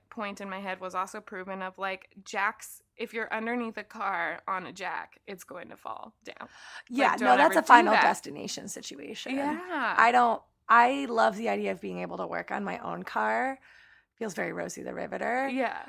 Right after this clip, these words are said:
Speaker 2: But I also, like, like the idea of continuing to survive
Speaker 1: Mm-hmm.
Speaker 2: and just, like, paying. I love spending money so that somebody else is taking a risk.
Speaker 1: And their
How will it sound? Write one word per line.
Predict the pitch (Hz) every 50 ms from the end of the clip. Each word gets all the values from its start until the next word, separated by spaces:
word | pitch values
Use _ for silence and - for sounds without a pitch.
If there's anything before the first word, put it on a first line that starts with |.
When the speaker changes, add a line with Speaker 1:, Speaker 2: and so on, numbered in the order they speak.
| - -
Speaker 2:
But | - -
I | 262 -
also, | - - 247 240 - 262 247 240
like, | 233 208 190 185 175 - - -
like | - 226 208 185 180 180 170 -
the | 196 180 165
idea | 170 175 175 165
of | - 196
continuing | - 220 202 202 - 196 - - - - -
to | 214 208
survive | - - - - 185 - - - - - - - 262 _ -
Speaker 1:
Mm-hmm. | 269 254 277 262
Speaker 2:
and | 233 247 302 330 339
just, | - - -
like, | - - - - 208 -
paying. | - - 240 226 208 196 - -
I | - 233
love | 240 233 240 240 220 220 214 190 - _ _ _ _ _ _ _
spending | - - - - 240 233 226 226 214 202
money | 190 185 180 180
so | 165 - - -
that | - - - -
somebody | - 196 185 175 175 - -
else | - - - - 180 - - - - - _ _ _ _ _ _ _ _ _ _ _ _ _ _ _ _ _ _ _ _ -
is | 214 185 175 -
taking | - - - - - - -
a | -
risk. | - - - - - - - _ 277 _ -
Speaker 1:
And | 226 226 240 240
their | 240 233 233 233